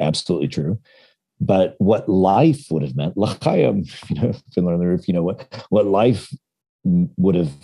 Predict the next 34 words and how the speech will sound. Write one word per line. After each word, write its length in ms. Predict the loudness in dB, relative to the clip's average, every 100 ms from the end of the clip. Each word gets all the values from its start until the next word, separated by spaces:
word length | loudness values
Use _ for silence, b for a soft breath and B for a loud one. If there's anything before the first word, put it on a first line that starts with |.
| _
sounded 480 | -4 2 4 4 2
like 320 | 0 -2 -2
in 140 | -2 -2
the 40 |
first 260 | -2 -4 0
century 380 | -2 0 -2 0 0
is 580 | 0 0 -2 -6 -12 _ _ _ _ _ _ _ -6
flourishing. 560 | 2 2 2 -4 -6 0
That 160 | 2
is, 360 | 2 -2 -6 -12 _ _ -18 -6
"I've 180 | -2 0
come 160 | 2 2
that 180 | 2 0
you 60 |
might 140 | 0 0
have 120 | 0
life," 320 | 0 0 -2
meaning, 580 | -2 0 -2 -2 -2 -6 b b b -4
like, 360 | -2 -2 -6 _ _ _ -20
fullness 680 | -4 2 4 4 2 -2 -4
of 320 | -2 -2 -4 -12 -6
what 280 | -2 0 0
it 60 |
means 360 | -2 -2 -2 -6
to 60 | -4
be 100 | -2
human. 500 | 2 2 0 -4 -8 -6
And 320 | -6 0 0
that 180 | 2 2
includes 440 | 0 2 0 0 -2
both 180 | -4 -2
now 340 | -4 0 0 -2
and 160 | -2
especially 920 | -4 -2 -2 -2 -4 -4 -2 -2 -4